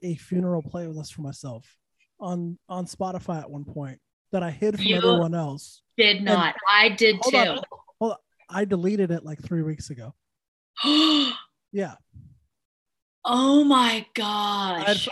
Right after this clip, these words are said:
Speaker 1: I'd forgot about it, and I saw it when I was going through Spotify, and I'm like, "Huh, you know, I don't really need that." And I literally, like, three weeks ago, I deleted it.
Speaker 2: What made you, like, actually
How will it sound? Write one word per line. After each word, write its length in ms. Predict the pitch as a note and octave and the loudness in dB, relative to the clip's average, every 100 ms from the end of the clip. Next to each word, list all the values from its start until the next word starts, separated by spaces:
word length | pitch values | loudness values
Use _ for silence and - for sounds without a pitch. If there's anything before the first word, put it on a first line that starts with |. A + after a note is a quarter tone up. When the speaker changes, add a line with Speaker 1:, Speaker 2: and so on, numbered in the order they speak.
| - | -2
Speaker 1:
I'd 220 | G#3 G3+ | -2 0
forgot 360 | G#3 F#3+ G#3+ | -2 0 0
about 300 | A#3 F3+ E3+ | 0 0 0
it, 140 | E3+ G3+ | -2 -4
and 100 | F#3 | -4
I 80 | F3 | -6
saw 320 | - G#3 G3+ | -2 0 0
it 80 | F#3+ | 0
when 80 | |
I 40 | G3+ | -2
was 100 | D#3+ | 0
going 160 | F#3 | 0
through 100 | F#3 | 0
Spotify, 600 | F3 - F3 F#3 F3+ F3 | -4 -6 -6 -6 -4 -2
and 80 | E3+ | -2
I'm 40 | E3+ | -4
like, 140 | F3 | -6
"Huh, 180 | - E4+ - | -8 -10 -6
you 100 | A#3+ | -4
know, 100 | C#4+ | -2
I 100 | C#4 | -4
don't 120 | C#4 C4 | -6 -2
really 180 | C4+ | -2
need 200 | G#3+ G3+ | 0 -2
that." 220 | E3 D#3 - - | -4 -6 -8 -8
And 140 | G#3 | -4
I 60 | F3+ D#3 _ - | -4 -6 _ -6
literally, 440 | G#3 G#3+ G3+ F#3+ | 2 4 6 4
like, 180 | F3 - | 0 -4
three 160 | F#3+ | -4
weeks 260 | F3 E3+ - | -2 -4 -6
ago, 140 | D3+ | -10
I 80 | C#3 | -10
deleted 320 | C#3 C#3+ C3+ A#2 | -8 -10 -10 -14
it. 60 | - _ _ _ _ _ _ _ _ _ _ _ _ _ - G#3 A#3 | -20 _ _ _ _ _ _ _ _ _ _ _ _ _ -12 -8 0
Speaker 2:
What 260 | F4 G4 D#4+ | 4 4 4
made 280 | F#4 D#4 | 2 2
you, 160 | D#4 E4 | 2 2
like, 220 | C#4+ C4+ - - | 2 0 -2 2
actually 880 | C4 C4 - - C4+ C4+ C4 B3 | 4 4 2 -2 -2 -2 -2 -4